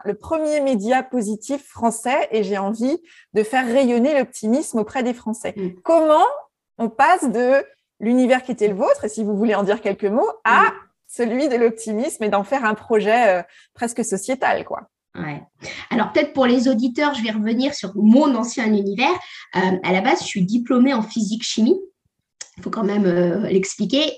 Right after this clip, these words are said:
Speaker 2: Et derrière, en développement durable, mais diplômée à une époque où c'était pas du tout la mode que de travailler dans ce domaine. Euh, et à l'époque, donc, il y avait soit globalement, euh, les écolos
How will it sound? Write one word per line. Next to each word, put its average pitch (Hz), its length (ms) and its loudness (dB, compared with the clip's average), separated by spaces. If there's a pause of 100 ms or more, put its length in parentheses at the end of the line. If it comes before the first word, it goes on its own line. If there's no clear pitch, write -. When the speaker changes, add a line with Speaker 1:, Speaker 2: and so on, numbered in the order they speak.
Speaker 2:
Et 214 60 4
derrière, 247 600 0
en 269 300 0
développement 240 480 2
durable, 214 380 -4 (480)
mais 247 200 6
diplômée 277 840 4
à 220 160 2
une 226 240 0
époque 294 600 -2
où 262 160 2
c'était 220 280 -4
pas 269 200 0
du 247 180 2
tout - 160 -6
la 240 140 4
mode 240 380 2
que 208 100 -6
de 185 60 -6
travailler 196 500 0
dans 220 140 -2
ce 190 80 -4
domaine. 247 380 2 (480)
Euh, 180 460 6 (240)
et 269 420 0
à 202 120 0
l'époque, 202 460 0
donc, 202 220 -10
il 240 40 2
y - 20 2
avait 202 220 2
soit 269 720 0
globalement, 240 1000 2
euh, 170 180 -2
les 180 340 2
écolos 277 580 0